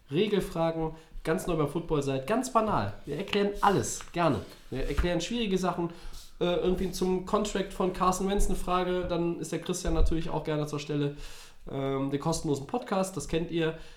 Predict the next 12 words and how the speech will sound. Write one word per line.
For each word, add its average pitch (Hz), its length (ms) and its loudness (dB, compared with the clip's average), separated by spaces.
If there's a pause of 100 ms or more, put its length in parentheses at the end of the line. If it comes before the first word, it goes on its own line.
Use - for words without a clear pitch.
(100)
gibt's 156 240 -6
wie 160 80 2
immer 151 140 2
bei 123 100 -2
Soundcloud, 196 600 -2
bei 175 280 2
iTunes 165 340 0
und 247 440 -2
bei 165 220 2
den 135 200 0
Kollegen 156 720 0
von 131 420 -2